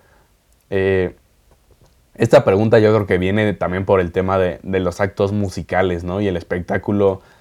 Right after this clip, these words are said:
en general que va a haber, que va a haber el fin de semana en el Gran Premio de Miami. Entre el sábado y el domingo se van a presentar artistas como Post Malone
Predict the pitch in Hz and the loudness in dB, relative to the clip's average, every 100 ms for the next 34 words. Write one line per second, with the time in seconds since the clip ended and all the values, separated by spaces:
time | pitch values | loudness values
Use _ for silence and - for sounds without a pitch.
0 | _ _ 92 95 98 92 90 101 98 98 | _ _ -10 -6 -4 -2 2 0 0 2
1 | 92 98 101 98 - 98 92 95 101 98 | 4 4 4 2 -2 -2 2 6 6 4
2 | 90 101 101 95 90 101 101 90 87 90 | 0 -2 -2 -4 -4 -4 -4 -6 -4 -4
3 | 92 98 98 95 87 85 87 98 113 123 | -4 -4 -4 -4 -6 -6 -4 -4 -6 -10
4 | _ _ _ _ _ _ _ - 110 104 | _ _ _ _ _ _ _ -4 0 2
5 | 107 107 104 135 147 156 147 113 95 95 | 2 2 2 6 8 8 6 4 2 0
6 | 117 127 151 156 107 117 117 110 92 87 | 0 2 0 0 0 0 0 -2 -2 2
7 | 113 104 - 110 117 110 95 - 110 110 | 2 2 -2 -4 -2 -2 -2 0 0 0
8 | 107 95 104 123 139 | -2 -2 -2 -2 -4